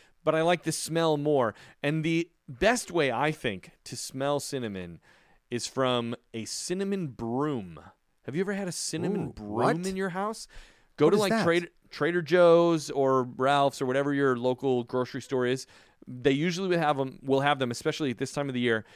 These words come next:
Speaker 1: It's literally like a broom. You don't use it to sweep, but it's just in the shape of a broom, and it's made all of cinnamon. So it's big. It's like, you know,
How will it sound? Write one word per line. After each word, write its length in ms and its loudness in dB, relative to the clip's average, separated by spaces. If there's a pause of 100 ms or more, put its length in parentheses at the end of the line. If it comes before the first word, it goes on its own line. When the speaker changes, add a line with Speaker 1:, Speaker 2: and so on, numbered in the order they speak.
(320)
Speaker 1:
It's 380 -2
literally 500 2
like 340 0
a 120 4
broom. 760 2
You 60 -4
don't 240 -2
use 240 0
it 160 -10
to 60 -14
sweep, 360 -6
but 140 -2
it's 300 -10
just 240 -8
in 80 -4
the 80 -6
shape 340 -4
of 140 -2
a 40 -2
broom, 520 0
and 100 -4
it's 140 -8
made 320 -2
all 340 2
of 80 -6
cinnamon. 480 -6 (220)
So 120 -4
it's 140 -2
big. 300 2
It's 120 -16
like, 200 -8
you 160 -6
know, 120 -6